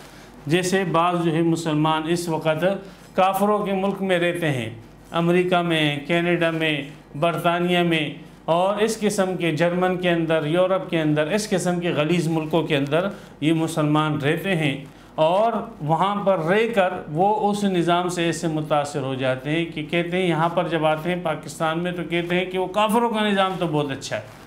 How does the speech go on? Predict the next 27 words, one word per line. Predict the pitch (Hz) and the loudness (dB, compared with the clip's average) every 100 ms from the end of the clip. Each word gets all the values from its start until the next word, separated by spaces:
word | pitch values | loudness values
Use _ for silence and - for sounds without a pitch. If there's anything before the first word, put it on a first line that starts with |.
| - - - - - - | -20 -20 -20 -20 -14 -4
अलियाज़ुबिल्ला, | 139 147 143 135 123 127 127 156 190 - | 0 2 0 -2 -4 -4 0 0 0 0
काफिरों | 180 185 185 196 | 2 2 2 0
के | 175 185 | 0 0
निज़ाम | 160 151 165 175 190 190 - | 2 2 2 0 -2 -6 -8
की | 175 170 | -2 2
मोहब्बत | 147 147 165 190 196 | 2 2 0 -2 -2
उनके | 180 170 143 | -2 -2 -2
दिलों | 139 160 175 | 0 2 0
के | 165 | 0
अंदर | 143 139 143 | -2 0 -2
सरायत | - 139 127 127 120 120 | -2 -2 0 -2 -4 -6
कर | 117 | -8
चुकी | 117 139 - 202 208 - - - | -6 -8 -6 -6 -6 -12 -14 -2
और | 147 151 | -2 0
शैतान | 160 156 180 190 196 | -2 0 0 0 0
ने | 196 | 0
काफिरों | 185 170 160 175 165 | 2 0 2 0 0
के | 160 | 0
निज़ाम | 156 143 156 151 151 | -2 0 0 0 -2
की | 156 | -4
अच्छाई | 143 139 - 147 147 | -6 -6 -2 0 0
इनके | 143 139 | -4 -4
दिलों | 127 143 147 | -4 -2 -2
के | 143 | -2
अंदर | 135 127 117 | -4 -4 -8
बिठा | 113 113 151 | -8 -2 -2
दी। | 175 233 | 0 -2